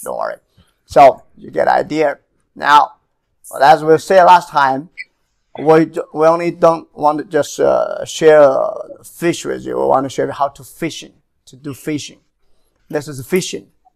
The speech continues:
You see, this is a fish with the water there. It's like walking, uh, on the fish. Uh, that's, uh, a thing. That's, this is actually the English quote. It's not Chinese quote. Chinese quote is different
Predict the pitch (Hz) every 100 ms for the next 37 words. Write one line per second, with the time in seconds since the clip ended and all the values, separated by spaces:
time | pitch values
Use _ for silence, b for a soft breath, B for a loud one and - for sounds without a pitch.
0 | _ 156 143 190 190 160 151 131 131 -
1 | 160 - - _ _ _ _ _ _ _
2 | _ _ 143 143 131 131 147 214 170 143
3 | 131 135 139 151 _ - - 127 135 147
4 | 190 151 123 120 - _ _ 131 120 117
5 | 131 123 - 131 117 - _ _ _ _
6 | _ _ - 71 120 117 57 57 - 52
7 | 53 60 64 139 151 - - - - 65
8 | - - - - 139 - 147 143 135 _
9 | - 196 226 - - 185 214 - 185 214
10 | - 165 139 143 202 247 160 - 180 139
11 | - _ _ 139 147 156 156 143 151 139
12 | 156 135 - 151 147 156 143 135 120 151
13 | - 123 104